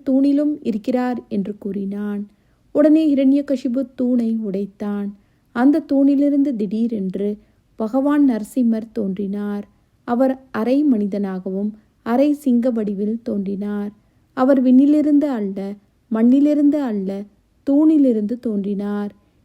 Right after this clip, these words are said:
இது விஷ்ணு எங்கும் இருக்கிறார் என்ற உண்மையை உணர்த்துகிறது. இதைதான் திருக்கோளூர் பெண்பிள்ளை ஸ்ரீ ராமானுஜரிடம்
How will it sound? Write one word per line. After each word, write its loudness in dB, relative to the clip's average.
இது 2
விஷ்ணு -2
எங்கும் 2
இருக்கிறார் -2
என்ற -4
உண்மையை -2
உணர்த்துகிறது. -4
இதைதான் 2
திருக்கோளூர் 2
பெண்பிள்ளை 2
ஸ்ரீ -2
ராமானுஜரிடம் 2